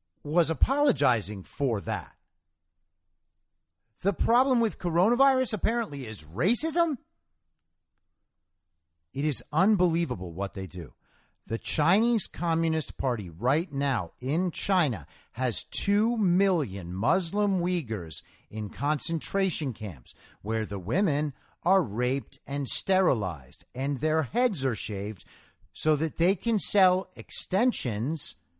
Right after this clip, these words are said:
to the Western world. They are all re-educated out of their religion. They are beaten and tortured. It is the worst thing imaginable.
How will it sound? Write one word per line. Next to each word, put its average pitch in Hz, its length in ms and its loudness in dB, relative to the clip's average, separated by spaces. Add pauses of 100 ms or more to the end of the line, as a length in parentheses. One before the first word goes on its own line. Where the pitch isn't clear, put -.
(600)
to 110 100 -12
the 110 120 -4
Western 120 520 -2
world. 127 460 -2 (1300)
They 135 180 2
are 135 160 2
all 151 340 2
re-educated 156 1040 -2
out 110 180 0
of 92 120 -8
their 104 140 -4
religion. 117 640 -6 (500)
They 120 180 -2
are 107 180 -2
beaten 143 580 -4
and 98 240 -6
tortured. 170 760 -6 (2000)
It 156 200 0
is 156 440 0 (540)
the 131 360 -2
worst 185 720 0 (300)
thing 160 360 2
imaginable. 151 840 0